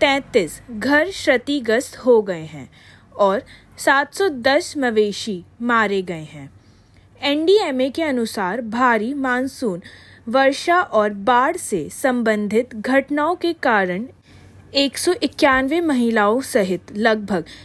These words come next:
चार सौ लोगों की जान चली गई है, जबकि एक हजार से अधिक लोग घायल हो चुके हैं।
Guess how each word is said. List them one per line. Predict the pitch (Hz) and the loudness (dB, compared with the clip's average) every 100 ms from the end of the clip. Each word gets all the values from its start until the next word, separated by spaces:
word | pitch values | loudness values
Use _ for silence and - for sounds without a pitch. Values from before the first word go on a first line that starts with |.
| - - | -14 0
चार | 311 277 294 | 2 2 -2
सौ | - 392 | -2 2
लोगों | 370 269 220 208 285 | 4 6 4 4 -2
की | - - 185 175 | -2 -4 -6 -2
जान | 208 190 196 | -2 0 -2
चली | 247 262 220 202 | -2 0 0 0
गई | 175 156 | -4 -4
है, | 151 - - - - - - | -6 -10 -16 -20 -20 -18 -2
जबकि | 240 226 - 269 - - | 0 0 -2 -6 -4 0
एक | 320 440 - | 2 2 2
हजार | 269 226 214 233 | 2 4 2 0
से | 269 285 | -2 -6
अधिक | - 226 196 185 - - - 240 | -2 -2 0 -2 -4 -20 -12 0
लोग | 254 311 294 | 2 2 0
घायल | 240 226 202 226 | 0 2 2 0
हो | 269 247 | 2 2
चुके | 208 196 175 165 | 2 -2 -8 -8
हैं। | 160 156 156 | -10 -12 -16